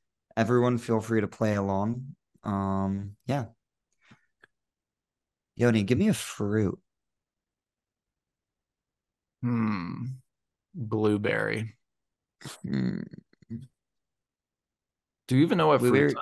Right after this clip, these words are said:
Speaker 2: I like? <laughs>
Speaker 1: No. I've never seen Yoni eat a blueberry in my life, though. And it's just so
Speaker 2: That's true.
Speaker 1: small and, and random. Such a random fruit. It's not, like, disgusting,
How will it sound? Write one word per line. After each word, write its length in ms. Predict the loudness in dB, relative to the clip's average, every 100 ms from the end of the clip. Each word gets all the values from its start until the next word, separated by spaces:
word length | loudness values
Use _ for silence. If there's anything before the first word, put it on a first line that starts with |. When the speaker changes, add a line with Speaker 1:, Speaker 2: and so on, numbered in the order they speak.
| -4
Speaker 2:
I 40 |
like? 240 | -4 -6 -10 -8
<laughs> 80 | -6 -6 -8 -16 _ _ _ _ _ _ _ _ _ _ -8
Speaker 1:
No. 460 | -6 -6 -8 -12 -16 _ _ _ _ _ _ -2
I've 80 | 2
never 420 | 4 2 0 -4
seen 200 | 2 2
Yoni 240 | 4 0
eat 40 | -2
a 60 |
blueberry 460 | -4 -2 -2 -2 -4
in 80 | -6
my 140 | -8
life, 400 | -10 -12 -14 -16
though. 300 | -14 -10 -10 -12 _ _ _ _ _ _ _ _ _ -2
And 80 | -2
it's 220 | 0 -2
just 160 | -4 0
so 160 | 2
Speaker 2:
That's 240 | 2 -2 0
true. 0 |
Speaker 1:
small 380 | 0 0 -2 -6
and, 300 | -8 -10 -14 -20 _ _ -14
and 260 | -12 -10
random. 600 | -8 -6 -8 -8 -14 -20 -20 _
Such 300 | -12 -10 -6
a 60 | -6
random 520 | -4 -4 -6 -8 -12
fruit. 360 | -8 -6 -6 -8 _ _ _ _ _ _ _
It's 100 | -2
not, 120 | 0
like, 260 | 2 -2 -4
disgusting, 880 | -8 -6 -4 -4 -4 -12 -12 -12